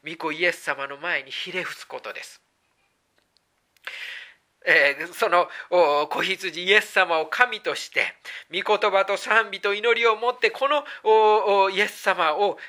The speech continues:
神としていつも崇めることですね。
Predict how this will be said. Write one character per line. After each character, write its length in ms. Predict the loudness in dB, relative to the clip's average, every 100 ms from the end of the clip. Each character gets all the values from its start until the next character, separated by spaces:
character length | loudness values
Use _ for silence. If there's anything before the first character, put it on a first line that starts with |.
| -6
神 320 | -4 -4 -6
と 140 | -8
し 120 | -8
て 180 | -2 -4 -4 -10
い 120 | -10
つ 180 | -8 -12
も 260 | -6 -4 -2
崇 280 | 0 2 2
め 120 | 2
る 80 | 0
こ 160 | -4
と 100 | -12
で 120 | -14 -16
す 120 | -10
ね。 220 | -10 -10